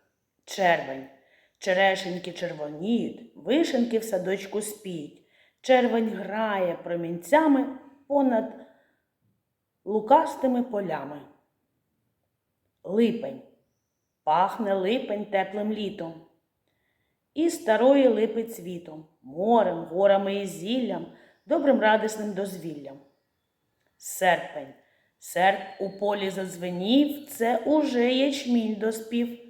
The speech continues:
Люди час дарма не гають, в полі урожай збирають.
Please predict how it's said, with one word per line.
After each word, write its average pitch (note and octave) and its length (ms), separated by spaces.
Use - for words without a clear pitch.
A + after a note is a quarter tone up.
Люди B3+ 540
час B3 420
дарма A#3+ 340
не B3+ 160
гають, G#3+ 500
в - 420
полі C4 240
урожай C4+ 600
збирають. E3+ 720